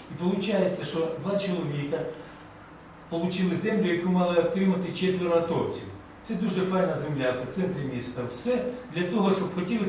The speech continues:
хлопцям потрохи чим-то місту віддячити за їхні, ну, старання до, до своєї країни, захист своєї країни.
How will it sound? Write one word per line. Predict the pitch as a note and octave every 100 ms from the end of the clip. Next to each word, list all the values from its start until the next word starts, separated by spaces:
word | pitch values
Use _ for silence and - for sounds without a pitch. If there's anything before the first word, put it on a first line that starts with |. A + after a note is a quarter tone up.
| G3
хлопцям | F#3 F#3 F#3 - - -
потрохи | A3 B3 B3+ G3
чим-то | - F#3 - E3 D3 - -
місту | F#3+ -
віддячити | F3 E3+ - - - D#3 D#3+ - - - - - - -
за | D3
їхні, | F#3 F#3+ E3+ C#3 - - - - - - - - G#3
ну, |
старання | - - F#3+ F#3 - C#3+ - - - - - - - A#2
до, | C#3+
до | C#3 C#3
своєї | - D#3+ D#3+ D3+
країни, | D#3 E3 D#3+ C#3 B2+
захист | B2 A2+ E3 B2+ - -
своєї | A#2+ A#2+
країни. | A#2+ A#2 A2+ G#2